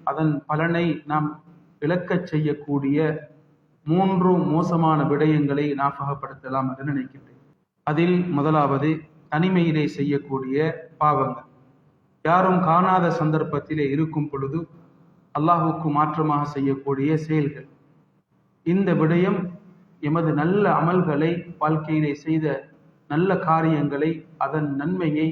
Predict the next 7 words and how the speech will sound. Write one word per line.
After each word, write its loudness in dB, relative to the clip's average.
அழித்துவிடும். -6
ஸல்லல்லாஹு 4
அலைஹி 4
வஸல்லம் 0
ஹதீஸிலே -2
சொல்லி -2
காட்டினார்கள் -4